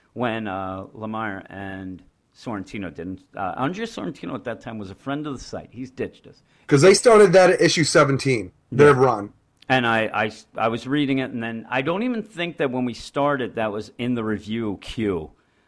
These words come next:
Speaker 1: I
Speaker 2: No.
Speaker 1: think that we were just, we kinda picked and choose, and then I kinda jumped on with it.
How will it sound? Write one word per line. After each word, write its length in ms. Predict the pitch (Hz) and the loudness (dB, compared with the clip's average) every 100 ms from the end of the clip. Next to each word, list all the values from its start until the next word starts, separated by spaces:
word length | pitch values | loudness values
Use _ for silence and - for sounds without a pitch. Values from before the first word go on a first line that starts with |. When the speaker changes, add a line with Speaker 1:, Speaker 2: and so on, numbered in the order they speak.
| _ | _
Speaker 1:
I 180 | - 123 | -4 2
Speaker 2:
No. 100 | 123 | 4
Speaker 1:
think 200 | 139 139 | 2 0
that 180 | 127 110 | -4 -4
we 160 | 113 | -4
were 80 | 113 | -8
just, 360 | 92 113 - _ | -8 -12 -14 _
we 80 | 131 | -14
kinda 260 | - 175 160 | -10 -8 -8
picked 280 | - 151 | -8 -10
and 100 | 127 | -10
choose, 340 | 113 - 104 95 | -10 -8 -10 -8
and 180 | 101 92 | -8 -6
then 140 | 123 | -6
I 100 | 113 | -6
kinda 300 | 104 - 98 | -6 -8 -8
jumped 340 | 85 - 95 - | -8 -10 -10 -8
on 240 | 95 92 | -8 -8
with 180 | 87 90 | -8 -10
it. 180 | 90 | -12